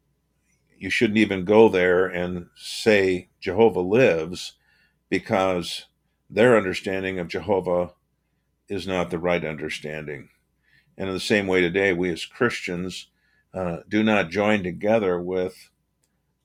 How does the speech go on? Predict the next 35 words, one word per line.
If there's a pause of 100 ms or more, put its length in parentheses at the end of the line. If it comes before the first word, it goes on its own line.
(220)
other
religions
of
the
world
who
claim
to
be
worshiping (340)
God (100)
or
even
Jehovah (420)
if
they
do
not
accept
what
the
Bible
teaches
about (380)
Jehovah,
that
he
is (300)
one
God
in
three
persons,
and
that,